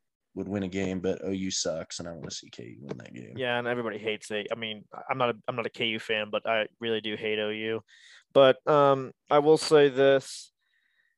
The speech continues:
Speaker 2: K U's improved. I'm, I'm hoping for a ranked matchup in Manhattan this Saturday after Thanksgiving. I hope it's cold. Let's get the fireball going. Let's just, let's have a good time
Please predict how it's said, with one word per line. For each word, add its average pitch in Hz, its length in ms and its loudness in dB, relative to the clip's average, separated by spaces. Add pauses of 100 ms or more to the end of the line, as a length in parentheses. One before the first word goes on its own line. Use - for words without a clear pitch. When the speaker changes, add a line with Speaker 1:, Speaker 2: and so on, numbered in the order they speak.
(140)
Speaker 2:
K 185 180 4
U's 185 120 2
improved. 170 720 -2
I'm, 175 480 0
I'm 175 220 -4
hoping 175 360 -2
for 160 280 -2
a 151 40 2
ranked 151 320 -6
matchup 143 380 -6
in 139 80 -6
Manhattan 135 540 -4 (240)
this 131 140 -4
Saturday 127 240 6
after 123 120 -4
Thanksgiving. 120 540 -6
I 113 80 -2
hope 120 180 -2
it's 120 140 -8
cold. 131 640 0 (100)
Let's 120 160 -8
get - 160 -6
the 113 60 -4
fireball 123 600 2
going. 120 520 -6
Let's 113 160 -14
just, - 400 -14
let's 123 180 -12
have 120 160 6
a 113 60 4
good 113 180 -2
time 113 500 0